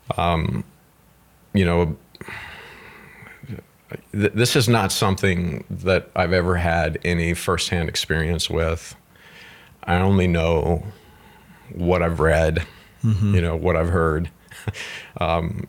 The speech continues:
Speaker 1: it, you know, and, and I only know what I, I, I understand from talking to people about it. Uh, so it's not that I've got firsthand experience with
Speaker 2: Right.
Speaker 1: any of this. But what, you know, there's a couple verses that people in this camp, you know, in terms of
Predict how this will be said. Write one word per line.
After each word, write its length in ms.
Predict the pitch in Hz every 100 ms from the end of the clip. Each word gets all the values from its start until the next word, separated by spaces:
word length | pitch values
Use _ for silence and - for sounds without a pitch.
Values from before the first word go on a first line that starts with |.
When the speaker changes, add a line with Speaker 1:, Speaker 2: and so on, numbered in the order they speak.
| -
Speaker 1:
it, 240 | 80 71
you 160 | - 87
know, 120 | 82 -
and, 160 | 90 -
and 180 | 92 90 - -
I 100 | 90
only 200 | 80 92
know 120 | 90
what 120 | 87 80
I, 160 | 80 - -
I, 180 | 73 82 -
I 140 | 82
understand 440 | 85 85 - 82 -
from 100 | 82
talking 320 | 80 78 82
to 60 | 78
people 300 | 80 - 78
about 260 | - 76
it. 160 | 82 101 - -
Uh, 200 | - -
so 180 | 87 -
it's 140 | 90 -
not 340 | 101 98 -
that 140 | 87 78
I've 200 | 82 85
got 340 | 80 78 - - _ _ - _ -
firsthand 540 | - 90 - 101 80
experience 580 | 71 - 78 73 76 73
with 120 | 101 92
Speaker 2:
Right. 60 |
Speaker 1:
any 140 | 82 80
of 120 | 82
this. 300 | 87 101 - - - - - - - - - -
But 200 | 98 -
what, 300 | 92 104 -
you 80 | 85
know, 80 | 85
there's 140 | 90
a 40 | 90
couple 300 | 127 - 92
verses 640 | 87 87 - 95 90 82 69
that 220 | 95 80
people 300 | - 98 92
in 100 | 90
this 160 | 85 82
camp, 360 | - 80 78 - - -
you 80 |
know, 80 | 85
in 60 | 82
terms 260 | - 101 92
of 160 | 80